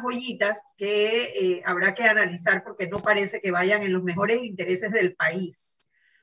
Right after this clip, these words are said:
Una que para las investigaciones administrativas le devuelve, eh, o le quita la potestad a tanto a la Procuraduría de la Administración como la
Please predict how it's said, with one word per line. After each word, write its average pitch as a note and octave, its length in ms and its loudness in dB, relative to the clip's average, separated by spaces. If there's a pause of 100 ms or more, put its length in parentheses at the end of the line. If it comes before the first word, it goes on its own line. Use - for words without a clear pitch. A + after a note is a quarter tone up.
Una B3 340 4
que C#4 640 2 (220)
para A3 180 6
las G#3+ 160 2
investigaciones G#3+ 880 0
administrativas A3+ 1120 2 (140)
le G3 100 0
devuelve, A3+ 800 0 (600)
eh, - 120 -16
o A3 120 4
le A3+ 180 2
quita - 640 4 (280)
la G3+ 280 0
potestad A3+ 640 2 (320)
a G#3 140 -4
tanto G#3 280 2
a G3+ 60 2
la G3 140 0
Procuraduría F#3 640 2
de C#4 200 4
la C4 60 -4
Administración C4 640 -6
como F#3 260 -2
la G#3 140 8